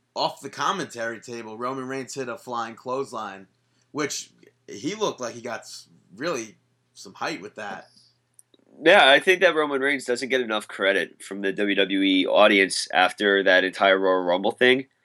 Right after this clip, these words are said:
Speaker 1: Yeah.
Speaker 2: I feel like he doesn't get enough credit that he deserves, and I think he's really be-, he's really been one of the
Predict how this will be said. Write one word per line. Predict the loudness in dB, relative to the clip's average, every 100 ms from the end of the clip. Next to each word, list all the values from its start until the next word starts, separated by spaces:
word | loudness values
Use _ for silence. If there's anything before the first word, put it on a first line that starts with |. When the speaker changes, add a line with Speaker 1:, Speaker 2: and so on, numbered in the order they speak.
| _
Speaker 1:
Yeah. | -18 -14 -14 -12 -8
Speaker 2:
I |
feel | 4 8
like | 8 6
he | -2
doesn't | 2 0 2
get | 0
enough | 2 0 0
credit | 4 6 6
that | 2 2
he |
deserves, | -4 0 4 4 4 2
and | 0
I | 2
think | 0 0
he's | 0
really | 4 6 6
be-, | 4 4 4 2 0
he's | 0 2
really | 6 8 8 6
been | 6 4 6
one | 2 2
of |
the | 4 4